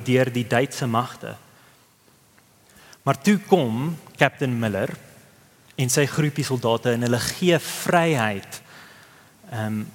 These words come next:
aan Private Ryan. Wat hulle doen is hulle, hulle lê hulle eie vryheid neer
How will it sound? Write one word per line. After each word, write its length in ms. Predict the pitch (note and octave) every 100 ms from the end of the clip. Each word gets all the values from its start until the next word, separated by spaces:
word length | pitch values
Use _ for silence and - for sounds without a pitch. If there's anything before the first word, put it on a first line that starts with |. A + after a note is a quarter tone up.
| -
aan 380 | C#3 B2+ A#2+ A#2+ G#2+ - - - _ -
Private 340 | A#2+ A2 G#2
Ryan. 380 | G#2+ G2+ F2 G2 - -
Wat 160 | C#3+ F3
hulle 160 | F#3+
doen 220 | C3 F3 C#3
is 140 | C3+ B2+
hulle, 420 | C3+ F3+ B2+ F3+ - - - - -
hulle 200 | C#3 C#3+
lê 220 | C3+ C3+ E3 F#3
hulle 180 | E3 D#3
eie 160 | F3 F3+
vryheid 560 | - D3+ C#3 C3+ A#2+
neer 480 | - A2+ A2+ F#2 G#2+